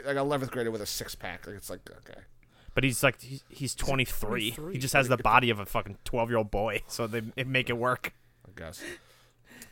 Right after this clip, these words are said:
Speaker 3: Well,
Speaker 2: That's
Speaker 3: yeah,
Speaker 2: like
Speaker 3: I mean,
Speaker 2: Zendaya.
Speaker 3: that's like,
Speaker 2: She's also,
Speaker 3: I will
Speaker 2: like,
Speaker 3: say,
Speaker 2: twenty-something.
Speaker 3: I will say that
Speaker 1: True.
Speaker 3: he is, being that he is a character that's supposed to be, like, in high school for a good majority of, like, his existence as a character, I,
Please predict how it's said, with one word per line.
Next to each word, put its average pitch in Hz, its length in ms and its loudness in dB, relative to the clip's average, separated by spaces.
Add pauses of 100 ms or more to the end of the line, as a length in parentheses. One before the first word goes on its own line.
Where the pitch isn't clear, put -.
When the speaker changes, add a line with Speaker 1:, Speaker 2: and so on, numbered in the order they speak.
(160)
Speaker 3:
Well, 170 120 2
Speaker 2:
That's 175 100 4
Speaker 3:
yeah, 151 60 6
Speaker 2:
like 135 80 4
Speaker 3:
I 151 40 6
mean, 147 80 4
Speaker 2:
Zendaya. 143 200 10
Speaker 3:
that's 104 200 4
like, - 340 0
Speaker 2:
She's 165 140 2
also, 151 220 6
Speaker 3:
I 170 40 8
will 185 120 6
Speaker 2:
like, - 80 4
Speaker 3:
say, 160 180 4
Speaker 2:
twenty-something. 110 520 0
Speaker 3:
I 151 60 4
will 185 100 2
say 180 200 2
that 147 120 0
Speaker 1:
True. 143 140 0
Speaker 3:
he 143 180 -2
is, 127 480 -6 (480)
being 160 180 4
that 147 100 2
he 147 140 2
is 139 120 0
a 135 40 -2
character 131 320 0
that's 113 120 -4
supposed 123 240 -2
to - 40 -8
be, 123 80 0
like, 110 120 -2
in 110 140 -6
high 117 180 -4
school 107 360 -6
for 104 240 -6
a 98 40 -6
good 104 140 -6
majority 101 420 -6
of, 98 400 -10
like, 104 260 -12 (760)
his 120 200 -4
existence 110 380 -6
as 98 100 -10
a - 40 -16
character, 104 600 -4 (1120)
I, 110 440 0